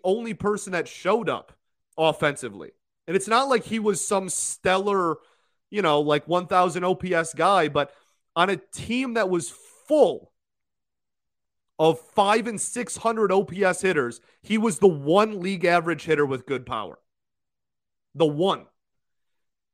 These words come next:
So I greatly appreciate what Jonathan Schoop gave this team. In, in twenty twenty and certainly in twenty twenty-one when the team greatly exceeded expectations.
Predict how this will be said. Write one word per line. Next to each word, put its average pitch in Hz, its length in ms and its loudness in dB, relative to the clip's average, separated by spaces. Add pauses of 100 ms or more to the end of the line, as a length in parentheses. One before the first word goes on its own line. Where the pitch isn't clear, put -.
(280)
So 185 260 0
I 220 200 2
greatly 208 600 0
appreciate 175 640 -4
what 147 240 -4
Jonathan 151 340 -6
Schoop 135 380 -4
gave 143 240 0
this 151 240 -4
team. 147 340 -6 (1200)
In, 147 280 0
in 147 220 -8
twenty 160 320 -6
twenty 151 440 -6
and 147 280 -6
certainly 165 520 -2
in 143 100 -6
twenty 151 260 -8
twenty-one 143 640 -6 (120)
when 131 160 -6
the 135 80 -8
team 139 380 -12 (200)
greatly 147 420 -2
exceeded 143 400 -4
expectations. 139 960 -8